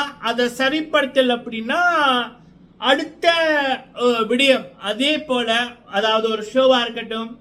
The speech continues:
இல்ல ஏதாவது ஒரு ஃபங்க்ஷனா இருக்கட்டும், இல்லாட்டா ஒரு தனி மனிதனோட வாழ்க்கையா கூட இருக்கட்டும், ஒரு தப்பு நடந்துட்டு அதனால பல பேரோ இல்ல ஒருத்தரோ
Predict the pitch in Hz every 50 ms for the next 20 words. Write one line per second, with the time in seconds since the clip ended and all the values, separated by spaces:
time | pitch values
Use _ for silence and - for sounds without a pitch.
0 | - - 240 285 311 320 330 320 311 302 294 277 262 233 190 208 233 247 247 269
1 | 285 277 269 254 247 240 240 - 233 233 247 247 247 277 269 269 247 233 220 220
2 | 220 202 226 233 262 277 - - - - - - 208 233 254 294 311 311 311 330
3 | 320 311 294 277 - - 254 254 277 294 294 294 277 277 262 254 247 233 226 214
4 | 196 190 202 240 277 285 277 - 302 302 294 277 254 226 247 254 254 233 208 196
5 | 214 214 185 196 208 254 294 - - - - - _ _ _ - 208 240 262 285
6 | 294 294 294 285 277 277 269 277 269 262 262 262 - 311 311 294 277 254 254 254
7 | 254 247 247 247 254 269 294 277 - - _ _ - 175 220 240 254 277 269 277
8 | 277 285 277 277 - - 247 247 247 262 262 254 254 247 247 254 247 254 277 302
9 | 294 285 254 247 233 226 220 247 269 262 277 - - 262 254 240 262